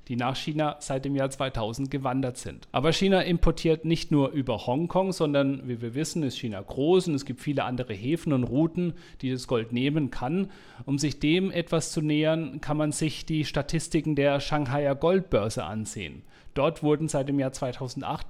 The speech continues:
zweiundzwanzigtausend Tonnen Gold gemeldet, die die Börse verlassen haben. Rechnet man die inländische Produktion also erneut zusammen mit dem Gold,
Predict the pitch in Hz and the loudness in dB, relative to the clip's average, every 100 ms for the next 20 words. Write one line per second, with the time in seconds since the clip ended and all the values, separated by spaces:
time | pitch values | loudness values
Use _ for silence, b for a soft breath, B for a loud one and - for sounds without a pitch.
0 | - - 131 180 165 - 147 143 131 - | -10 -6 -2 0 0 0 -2 -2 -4 -4
1 | - 208 180 127 113 - 110 110 104 120 | -2 -2 -2 -2 -2 -2 -2 -4 -6 -6
2 | 117 - 101 110 135 151 131 127 139 B | -6 -4 -4 -2 -2 -2 2 4 4 B
3 | B - 127 127 131 - 143 - 147 139 | B -4 0 2 0 -2 -6 -4 -2 0
4 | 135 147 98 80 - - - - _ _ | 0 -2 -4 -6 -10 -12 -20 -20 _ _
5 | _ - 123 - 165 151 160 147 117 B | _ -6 -4 -2 2 4 4 2 0 B
6 | B 151 165 170 170 170 - 147 156 151 | B 0 4 4 4 2 2 2 2 0
7 | - 160 165 127 123 123 117 117 120 156 | 0 2 4 2 0 -2 0 2 2 0
8 | 160 151 - 156 156 139 127 113 110 131 | -2 -4 0 2 2 0 -2 -2 0 2
9 | 165 | 0